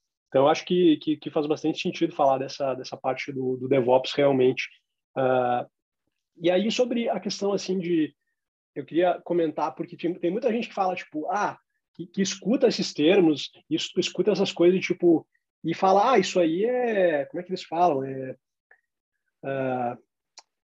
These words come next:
ah, isso aí a gente escuta muito, mas a gente não vê acontecer, né?" Tipo assim, eu queria daí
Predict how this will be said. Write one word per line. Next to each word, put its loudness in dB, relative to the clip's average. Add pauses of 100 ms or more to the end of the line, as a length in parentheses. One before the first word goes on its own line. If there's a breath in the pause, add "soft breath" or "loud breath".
(920)
ah, 6
isso 2
aí 8
a 8
gente 2
escuta 0
muito, 2
mas 6
a 2
gente -2
não 6
vê 6
acontecer, 4
né?" -2
Tipo -8
assim, -2
eu 0
queria 4
daí 2